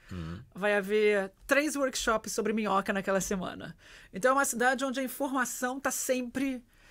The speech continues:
Speaker 2: é, circulando, circulando, circulando. Então, no, no, no primeiro momento, assim, eu me lembro de t-, três meses depois de me mudar pra Nova York, meu pai e minha mãe foram me visitar. E meu pai perguntou, "Por que que você tá andando tão rápido?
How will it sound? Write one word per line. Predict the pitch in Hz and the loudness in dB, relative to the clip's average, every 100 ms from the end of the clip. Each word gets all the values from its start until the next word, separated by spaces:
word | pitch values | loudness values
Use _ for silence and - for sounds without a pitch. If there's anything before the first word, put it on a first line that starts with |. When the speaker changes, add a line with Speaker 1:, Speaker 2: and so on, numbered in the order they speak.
| - _ - | -20 _ -8
Speaker 2:
é, | - 123 | -6 -6
circulando, | - - 196 247 208 190 196 | -6 -4 -4 0 0 0 -4
circulando, | - 170 196 185 175 180 | -6 -6 -4 -4 -6 -6
circulando. | 185 - 185 160 156 165 | -8 -8 -8 -6 -6 -6
Então, | 214 226 | -2 0
no, | 240 247 | 0 0
no, | 233 254 | 0 -2
no | 247 233 | -2 -2
primeiro | 240 247 269 | 0 0 0
momento, | 240 220 240 | -2 -2 -4
assim, | 233 233 | -4 -4
eu | |
me | 220 | 0
lembro | 233 220 | 0 -2
de | |
t-, | 190 _ 247 - - _ _ | -8 _ -10 -8 -20 _ _
três | - 302 302 | 0 2 0
meses | 233 240 233 214 | 0 -2 -2 0
depois | 196 - 190 185 175 - _ - - _ - | 0 0 -4 -4 -8 -16 _ -20 -20 _ -8
de | 190 | -4
me | |
mudar | 196 190 185 | -4 0 0
pra | 185 | 0
Nova | 180 175 175 | -4 -4 -2
York, | 202 208 - - | 0 -2 -4 -4
meu | 202 | -4
pai | 190 196 196 196 208 | -2 0 0 0 -4
e | 196 | -6
minha | 185 | -4
mãe | 190 | -4
foram | 196 196 | -6 -6
me | 202 | -2
visitar. | 208 208 208 180 | -2 -2 -2 -4
E | |
meu | 180 | -4
pai | 190 196 | -6 -6
perguntou, | 208 202 | -4 -6
"Por | 190 | -4
que | 277 | -4
que | - | -4
você | |
tá | 285 | -2
andando | 240 226 208 | -2 -2 -4
tão | 220 | -4
rápido? | 190 175 - 175 | -2 -6 -8 -14